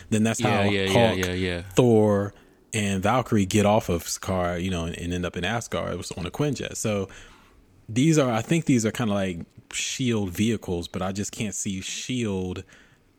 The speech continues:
Speaker 2: Giving him
Speaker 1: giving,
Speaker 2: up.
Speaker 1: giving one up for, you know, for this black market dude or him even being able to get access to one.
Speaker 2: Mm-hmm.
Speaker 1: Um, so anyway, I'm sorry, I, I, I hijacked, but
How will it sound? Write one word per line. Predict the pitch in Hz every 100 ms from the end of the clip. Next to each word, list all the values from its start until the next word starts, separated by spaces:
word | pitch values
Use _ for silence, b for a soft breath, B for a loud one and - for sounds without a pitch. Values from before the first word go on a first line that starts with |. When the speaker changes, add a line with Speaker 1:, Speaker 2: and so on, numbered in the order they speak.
| _
Speaker 2:
Giving | 110 95
him | 90
Speaker 1:
giving, | 107 98 101
Speaker 2:
up. | 104
Speaker 1:
giving | 120 110 104
one | 101 107
up | 101 -
for, | - 101
you | 95 110
know, | 95 85 85 -
for | -
this | 95 92
black | 90 90 90
market | 101 110 87
dude | 90
or | 82
him | 90 117
even | 104 92 87
being | 90
able | 85
to | 87
get | 80
access | 82 98 - 87 -
to | -
one. | - - 120 b b b
Speaker 2:
Mm-hmm. | 92 82 90 87
Speaker 1:
Um, | 90 85 82 101
so | - 175
anyway, | 131 92
I'm | 87 107
sorry, | 87 85
I, | 92 -
I, | 101
I | 98 - 92 104 98
hijacked, | 87 87
but | 92 95